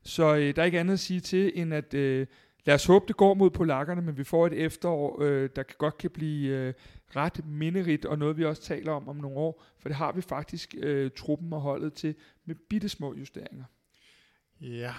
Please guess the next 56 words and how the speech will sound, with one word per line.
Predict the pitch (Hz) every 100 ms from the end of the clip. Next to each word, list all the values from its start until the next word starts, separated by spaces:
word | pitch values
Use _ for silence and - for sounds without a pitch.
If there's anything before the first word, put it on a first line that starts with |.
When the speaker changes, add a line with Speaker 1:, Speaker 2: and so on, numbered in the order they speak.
| -
Speaker 2:
og | 160
i | 143
dag | 170
kunne | - 170
vi, | 151 135
øh, | 127
se | - 262
straffesparkspletten. | 160 131 135 - 139 - 151 139 139
Det | 156 156
var |
en | 156 147
af | 143
forskellene | 151 147 - 160 143 139
fra | - 156
den | 147
der | 147 143
Røde | 135 139
Stjernekamp | 127 131 151 156 151 139
og | 135
så | 147
til | - 147
i |
dag, | 143 147
ikke? | 156 165
Fordi | 151 131
den | 143
var | 147
godt | 147 147
nok... | 143 139
Øh, | 156 139 135 127 127 127 -
det | 175
var |
en | 175
mudret | 156 175 175
bane | 151 160
dengang. | 160 156 151 160 - _ - - - _ - - - _ -
Jeg | 151
tror, | 156
det | 147 185
her, | 151
det | 147
var | 135
de | 139
sidste | 151 143
ord | 139 -
i | 131
den | 143
her | 139
podcast. | 135 135 143 135 127 -
Nu | 135 156 160 147 - -
kan | 147
vi | 147
ikke... | 143 160
Øh, | 151 143 113 - - - -
<laughs> | 175 - 214
nu, | -